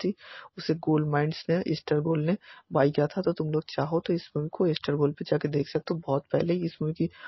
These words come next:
ऑल टेलीविजन प्रीमियर हो चुकी है, फिर भी अगर तुम लोग देखना चाहते हो, तो ये मूवी कभी-कभी अभी भी स्टार गोल्ड पे प्रीमियर होता है। तुम लोग चाहो तो स्टार गोल्ड पर जाके इस मूवी को देख सकते हो। तो आज की वीडियो पसंद आए तो वीडियो को एक लाइक करना, चैनल को सब्सक्राइब करना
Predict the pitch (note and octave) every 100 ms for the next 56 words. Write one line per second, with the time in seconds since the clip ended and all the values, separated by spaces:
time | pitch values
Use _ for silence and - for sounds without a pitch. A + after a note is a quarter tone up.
0 | - D3+ D3+ D#3+ D#3+ D#3 - D3+ D#3 -
1 | C3+ C3 E3+ F3 - D3+ E3 D#3 D#3+ D#3+
2 | - - - E3 D3+ - - - D3+ C#3
3 | C3+ - F3 D#3+ D#3 E3 - D3 D3+ D3
4 | D3+ B2+ C#3+ E3 - D3+ - C#3 C#3 D3
5 | D#3 C#3+ C#3 D#3+ - C3+ - E3+ A3+ -
6 | D3+ D3+ - - - - G#3 - - -
7 | - D#3 D#3 D#3 D3 D#3 D3+ D#3 D3 F#3+
8 | E3+ - C#3+ C#3+ D3 C3+ - - D3 -
9 | A#2 - - - - - E3 D#3+ - -
10 | D#3 D3+ D#3+ D3+ D3+ D3 C3+ C3 C#3 D3
11 | D#3 - D#3 D#3 - D3+ C#3 - D#3+ D#3+
12 | F3